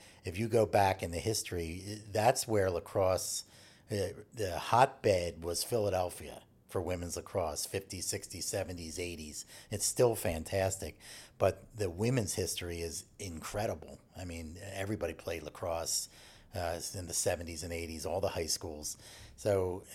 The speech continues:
uh, they went on and they coached, and then their, uh, proteges came up and coached. So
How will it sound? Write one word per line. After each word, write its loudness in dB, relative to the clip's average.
uh, -12
they 4
went 2
on 6
and -4
they 4
coached, 2
and -2
then 0
their, 6
uh, 4
proteges 2
came 0
up -2
and -6
coached. -6
So -2